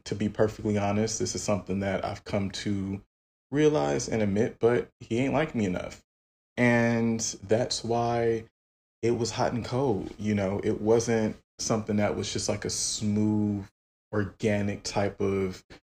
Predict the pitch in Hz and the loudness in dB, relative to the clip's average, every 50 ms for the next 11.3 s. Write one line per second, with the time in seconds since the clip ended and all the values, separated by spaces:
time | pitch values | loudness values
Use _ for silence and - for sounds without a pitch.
0 | - 98 92 110 107 104 104 104 98 104 101 95 - - 110 101 - - 104 98 | -12 -4 2 4 6 6 6 6 4 2 0 -2 -2 -2 -2 -2 -2 -2 -2 0
1 | 98 98 98 98 98 98 - - - 104 98 98 98 95 95 95 95 90 95 92 | 0 -2 -2 -4 -4 -4 -4 -4 -4 -4 -4 -4 -4 -4 -4 -4 -6 -6 -6 -6
2 | 92 92 - 90 85 82 87 92 90 98 95 92 95 - - - - 98 98 104 | -6 -6 -6 -6 -8 -6 -4 -4 -4 -2 -4 -6 -6 -6 -8 -8 -6 -6 -4 -2
3 | 110 - 92 92 - - - 107 95 - - 104 107 - - - - 101 - - | -2 -2 -2 -4 -4 -6 -6 -6 -6 -4 -4 -4 -2 -2 -4 -6 -6 -8 -4 -4
4 | 98 98 98 95 95 95 98 92 - - 101 95 95 - 110 107 104 107 104 104 | -4 -2 -2 -4 -4 -4 -4 -4 -4 -4 -4 -4 -2 -2 0 2 2 2 2 0
5 | - - _ _ _ _ _ _ _ _ 107 110 107 - - 123 113 110 104 104 | -2 -6 _ _ _ _ _ _ _ _ 4 4 4 4 0 0 0 0 2 2
6 | 107 104 101 98 104 107 104 107 - - 117 110 107 104 107 - - - - _ | 2 4 4 4 4 2 2 2 4 4 6 6 6 6 4 2 0 -6 -14 _
7 | _ _ - 101 104 - 95 95 98 101 107 - - _ _ _ - - - 107 | _ _ -4 -4 -2 -2 -2 -4 -4 -6 -8 -8 -12 _ _ _ -2 0 2 2
8 | 104 107 117 117 104 95 95 95 92 - 107 107 104 104 101 101 101 101 - - | 4 6 6 6 6 6 2 -2 -4 -4 -2 -2 0 0 0 -2 -4 -6 -8 -6
9 | - 110 104 107 107 104 104 104 98 101 110 110 110 107 104 104 98 98 - _ | -4 0 2 4 4 4 2 0 0 2 4 4 6 6 6 2 0 -2 -8 _
10 | _ _ _ _ _ _ _ _ _ _ _ - 104 101 92 90 - - 127 117 | _ _ _ _ _ _ _ _ _ _ _ 0 2 2 2 0 0 4 6 8
11 | 107 107 104 117 139 139 | 8 10 8 8 6 2